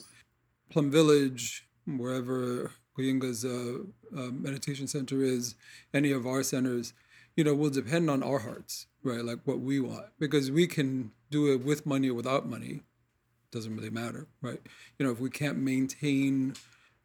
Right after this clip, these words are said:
a, an actual center, then we go to someone's house, right? And if we can't,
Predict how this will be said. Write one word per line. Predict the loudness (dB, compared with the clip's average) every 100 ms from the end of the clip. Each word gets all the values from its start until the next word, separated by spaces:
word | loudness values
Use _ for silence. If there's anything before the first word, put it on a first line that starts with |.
| -2
a, | -2
an | 0 0
actual | 0 0 -2 0
center, | 2 4 4 4
then | 2 2
we | 2
go | 2 2
to |
someone's | 0 0 0 2
house, | 0 0 -8 -8
right? | -4 -4 -4
And | -2 -2
if | -2 -4
we | -4
can't, | -2 -2 -4